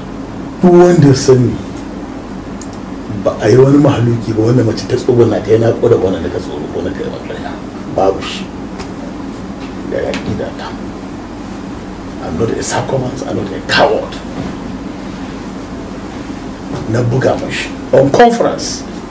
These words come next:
ni ce mai martaba riƙe waya. Ya riƙe ni ce kai hakuri. Ni kira san sarkin Dankon Bukuyin. Wani kai dai kana ina ya ce gani nan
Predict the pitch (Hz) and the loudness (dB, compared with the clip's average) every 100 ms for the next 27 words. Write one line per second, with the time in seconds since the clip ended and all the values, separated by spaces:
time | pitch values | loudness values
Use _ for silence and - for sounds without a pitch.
0 | - 139 139 - 120 110 123 - 123 104 | -4 -2 0 2 4 4 4 4 4 4
1 | - - 82 - 95 98 - - - - | 2 -2 -2 -2 -6 -10 -10 -10 -10 -4
2 | 117 113 92 - - - - - - - | 0 2 2 0 -2 -2 -4 -4 -4 -4
3 | - - - - - - - 113 - 170 | -8 -8 -10 -10 -10 -8 -6 -6 4 6
4 | 143 170 147 - 151 - 143 - 147 123 | 6 6 4 4 2 4 4 6 6 6
5 | 101 - - - - - - - - - | 2 -2 -4 -4 -6 -6 -8 -8 -10 -10
6 | - - - - - - - - - - | -10 -10 -10 -10 -10 -10 -10 -10 -10 -8
7 | - - - - - 127 139 127 117 95 | -10 -10 -10 -10 -4 0 2 6 6 6
8 | - 120 98 95 92 113 - 120 82 85 | 6 4 4 4 4 2 0 -2 0 2
9 | 95 113 110 | 2 4 4